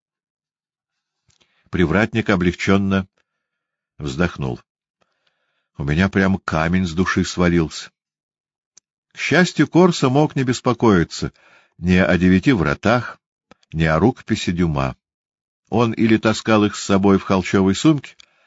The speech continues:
или оставлял на хранение в баре Макаровой.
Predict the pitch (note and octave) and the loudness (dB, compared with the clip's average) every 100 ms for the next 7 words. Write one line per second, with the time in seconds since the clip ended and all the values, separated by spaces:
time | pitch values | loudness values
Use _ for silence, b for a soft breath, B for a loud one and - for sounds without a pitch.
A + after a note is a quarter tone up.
0 | b b - A#2+ B2+ A#2+ - G#2+ G#2+ A2+ | b b -4 0 2 2 0 2 2 2
1 | G#2+ - F#2 G2 G2+ F#2+ F2 - D#2+ C#2+ | 0 -2 0 2 2 2 0 -2 -10 -2
2 | F2 E2 E2 E2+ - D2+ C2 B1+ | 0 2 0 -2 -4 -4 -4 -8